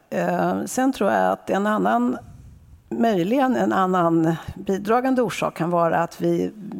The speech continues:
vi sätter oss i ett, vi sätter på oss ett svenskt perspektiv. Och, eh,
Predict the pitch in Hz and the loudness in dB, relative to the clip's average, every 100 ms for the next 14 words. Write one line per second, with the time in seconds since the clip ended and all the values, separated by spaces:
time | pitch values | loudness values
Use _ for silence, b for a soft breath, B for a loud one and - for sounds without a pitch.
0 | 196 185 180 180 190 180 - 175 165 175 | -4 -4 -4 -4 -4 -4 -4 -4 -2 -2
1 | 175 175 - 233 175 196 202 196 202 175 | -2 -4 -10 -18 -14 -10 -8 -10 -8 -6
2 | 170 190 170 180 - 226 202 175 - 180 | -4 -6 -6 -8 -2 0 0 -4 -4 -6
3 | - 185 - 320 - 160 180 180 B B | -6 -12 -8 -6 -6 -6 -12 -12 B B
4 | B B B B B B 220 180 _ - | B B B B B B -6 -6 _ -4
5 | 190 185 180 180 170 | 0 2 2 2 2